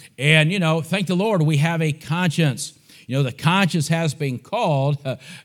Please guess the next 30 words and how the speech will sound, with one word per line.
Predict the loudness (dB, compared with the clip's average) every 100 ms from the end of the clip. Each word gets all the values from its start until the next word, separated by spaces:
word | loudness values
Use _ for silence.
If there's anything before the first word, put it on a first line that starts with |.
| -8 -2
God's | 0 2 2 0 -4 -8 -10
spy, | -12 -6 -2 2 2 0 0 -2 -6 -8
<laughs> | -8 -10 -12 -14 -4
God's | 0 2 2 0
spy | -4 -2 4 6 6
and | 4 0 2
man's | 2 0 -2 -2 -6 -10 -18 -6
overseer, | 0 2 0 0 2 2 0 -10 _ _ -20 -20 -4
or | 4 6 6
the | 6 4
watchman, | 4 2 2 0 -2 0 0 -2 -4 -6
the | -6
watchman, | -4 -2 -2 -2 -2
if | -2 -2
you | -2
will, | 0 0 -2 -10 -20 -2
bestowed | 2 2 0 -6 -4 0 0 2
by | 2 0
God | -2 -4 -2 -2 -4 -8
upon | -10 -8 -8
an | -8
individual. | -10 -12 -10 -6 -4 -2 -2 -6 -10 _ _ _ -8
The | -4
watchman | -2 -2 -2 -4 -2
bestowed | -2 -4 -6 -4
by | -2 -2
God | -4 -2 -2 -4 -6
<laughs> | -16
upon | -10 -4 -2 -2
an | -2